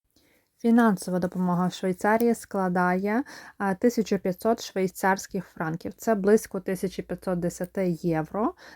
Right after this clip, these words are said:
на місяць. Однак цю виплату отримують далеко не всі біженці. Кожна заявка на виплату розглядається окремо з урахуванням фінансового становища конкретної людини чи сім'ї.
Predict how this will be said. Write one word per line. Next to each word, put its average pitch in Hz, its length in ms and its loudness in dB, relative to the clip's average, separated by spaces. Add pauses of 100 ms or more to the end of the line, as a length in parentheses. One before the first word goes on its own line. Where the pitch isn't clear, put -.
на 226 180 6
місяць. 202 520 4
Однак 208 400 0
цю 247 220 4
виплату 240 560 2
отримують 190 540 -2
далеко 190 480 2
не 175 120 0
всі - 220 -10
біженці. 185 640 -4 (420)
Кожна 208 400 6
заявка 180 460 0
на 180 120 0
виплату 180 400 -2
розглядається 180 640 0
окремо 208 520 4
з 165 80 -4
урахуванням 180 500 0
фінансового 202 600 0
становища 175 540 -2
конкретної 175 720 0
людини 165 340 0
чи - 160 -4
сім'ї. 170 540 -2